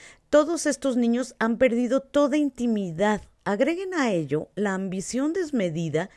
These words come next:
de las respectivas madres y unas redes sociales que facilitan la constante exposición de los menores en todos lados. Y peor todavía, en tiempo real.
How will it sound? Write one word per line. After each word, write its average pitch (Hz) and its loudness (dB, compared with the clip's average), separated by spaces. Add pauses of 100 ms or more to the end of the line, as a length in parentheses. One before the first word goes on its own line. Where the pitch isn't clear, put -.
(200)
de 277 6
las 311 2
respectivas 190 -4
madres 190 -6 (460)
y 220 2
unas 311 2
redes 226 2
sociales 180 -2
que 185 -2
facilitan 196 -4
la 247 -6
constante 196 -6
exposición 202 -6
de 220 0
los 196 0
menores 165 -4
en 147 -6
todos 190 -2
lados. 131 -6 (360)
Y 190 -4
peor 208 6
todavía, 165 2 (260)
en 156 0
tiempo 185 2
real. 143 -4